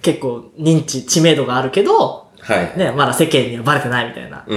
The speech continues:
Speaker 2: ん。
Speaker 1: いろんな形もあるしね。
Speaker 2: うん。
Speaker 1: そういう、どういう気持ちで言ったのかっていうのとか、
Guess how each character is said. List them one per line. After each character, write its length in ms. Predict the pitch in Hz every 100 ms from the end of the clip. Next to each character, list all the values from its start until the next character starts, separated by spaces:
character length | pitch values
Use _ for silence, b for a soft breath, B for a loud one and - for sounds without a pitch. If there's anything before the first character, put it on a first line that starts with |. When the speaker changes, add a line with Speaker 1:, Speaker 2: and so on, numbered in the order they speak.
| 104
Speaker 2:
ん。 40 |
Speaker 1:
い 20 | 240
ろ 160 | 330
ん 200 | 349 349
な 280 | 320 320 302
形 280 | - 269 262
も 100 | 240
あ 40 |
る 80 | 160
し 60 | 202
ね。 300 | 175 185 -
Speaker 2:
う 180 | - 92
ん。 260 | 87 80 -
Speaker 1:
そ 260 | - 269 277
う 140 | 269
い 20 |
う、 40 | 240
ど 120 | 285
う 60 |
い 80 | 196
う 20 |
気 120 | - 139
持 120 | 135
ち 100 | -
で 120 | 123
言 100 | 127
っ 40 |
た 120 | 127 120
の 80 |
か 120 | 113 -
っ 40 |
て 140 | -
い 40 | 101
う 60 |
の 60 | -
と 80 | -
か、 320 | 95 - -